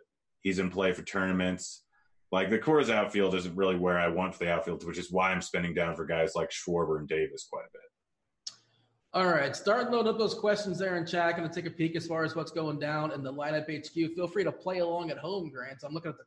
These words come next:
Speaker 2: pitchers right now. I'm pulling out the, uh, the per-, the percent of ownership that we have projected for tournaments. And as we said, you know, Jack Flaherty, not particularly great, not a particularly good matchup. We don't see a ton of, uh, K potential out of him necessarily, but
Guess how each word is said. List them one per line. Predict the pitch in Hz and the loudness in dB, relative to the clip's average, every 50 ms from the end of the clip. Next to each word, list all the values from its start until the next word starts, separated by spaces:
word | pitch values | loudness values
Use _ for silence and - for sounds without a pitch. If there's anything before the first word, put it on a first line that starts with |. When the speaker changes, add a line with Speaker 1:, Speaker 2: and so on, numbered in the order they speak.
| _ - | _ -8
Speaker 2:
pitchers | 196 196 - 165 143 - - | -8 -6 -6 -6 -6 -4 -2
right | 147 147 - 147 | -4 -4 -4 -4
now. | 151 156 147 151 151 - - - _ _ _ _ - | -4 -4 -2 -4 -4 -6 -10 -20 _ _ _ _ -12
I'm | 139 135 - | -10 -6 -4
pulling | 165 160 165 160 156 | -2 0 0 2 0
out | 151 151 151 | 0 0 -2
the, | 156 143 143 139 139 | -4 -4 -2 -2 -2
uh, | 139 139 135 135 135 | 0 0 -2 -4 -6
the | 143 | -10
per-, | 135 - 139 123 120 - - _ | -12 -12 -14 -14 -16 -18 -16 _
the | 143 131 | -14 -12
percent | - 156 139 - - 185 196 190 175 | -10 -10 -8 -4 -4 -4 -4 -4 -6
of | 139 139 151 | -8 -8 -6
ownership | 156 160 160 160 156 - 170 - | -6 -4 -4 -4 -4 -6 -6 -8
that | - 151 | -8 -8
we | 147 147 | -6 -4
have | 151 143 | -4 -4
projected | 147 135 123 - 143 - - 147 131 | -6 -8 -10 -8 -10 -8 -10 -12 -16
for | 131 123 - - | -16 -16 -16 -12
tournaments. | 151 160 160 143 131 - - | -10 -10 -10 -10 -12 -14 -12
And | 139 131 131 120 - _ _ - - - - - | -12 -12 -12 -14 -16 _ _ -20 -20 -14 -6 -2
as | 151 170 165 - | 0 0 2 2
we | 175 147 | 0 0
said, | - - - 214 240 175 143 123 | 0 0 0 2 2 2 2 0
you | 131 131 | -2 -6
know, | 135 139 143 143 - - 147 | -6 -6 -6 -6 -8 -12 -12
Jack | - 147 143 147 156 151 - | -8 -6 -4 -4 -4 -6 -8
Flaherty, | - 143 151 185 208 175 143 127 | -6 -4 -2 0 0 -2 -2 -4
not | 131 135 - - - | -4 -4 -4 -4 -6
particularly | - 113 - 175 175 170 160 147 135 | -8 -8 -6 -6 -4 -4 -6 -8 -8
great, | 120 120 131 147 185 208 185 156 | -8 -8 -6 -4 -4 -4 -4 -4
not | 151 156 | -4 -4
a | 151 | -4
particularly | - 151 135 - 160 156 - 160 156 147 131 - | -4 -6 -4 -4 -4 -4 -2 -4 -8 -8 -8 -8
good | 143 135 120 | -10 -12 -10
matchup. | 123 127 135 165 - - 165 - - - 147 | -8 -8 -8 -6 -4 -4 -6 -6 -8 -10 -10
We | 135 | -8
don't | 143 151 151 - | -6 -6 -6 -8
see | - - 143 139 | -10 -12 -12 -12
a | - | -10
ton | - 156 147 | -8 -8 -8
of, | - - - - 127 | -8 -10 -14 -10 -8
uh, | 131 127 127 127 127 - - - | -6 -6 -4 -6 -8 -10 -12 -10
K | 139 139 160 180 208 - - _ _ _ | -8 -6 -4 -4 -6 -6 -10 _ _ _
potential | - 190 196 190 196 196 | -6 -6 -4 -4 -2 -2
out | 190 | -2
of | 190 180 | -2 -2
him | |
necessarily, | 185 185 185 - 175 - 175 190 214 226 220 | -2 -6 -8 -10 -12 -8 -6 -4 -4 -4 -6
but | 151 143 | -8 -10